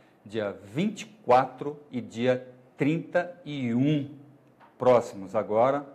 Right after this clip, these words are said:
pra você aí. Dia vinte e quatro é o segundo treinamento de operação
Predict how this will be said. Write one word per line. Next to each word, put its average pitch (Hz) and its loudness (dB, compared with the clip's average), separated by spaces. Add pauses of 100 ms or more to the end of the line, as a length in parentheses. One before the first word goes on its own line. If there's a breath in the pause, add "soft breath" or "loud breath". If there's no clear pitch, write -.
pra 110 -4
você 131 -4
aí. 120 0 (320 loud breath)
Dia 113 -4
vinte 127 -2
e - -14
quatro 151 0 (120)
é 110 -2 (540)
o 139 -8
segundo 180 -2
treinamento 127 -2
de 120 -4
operação 117 -2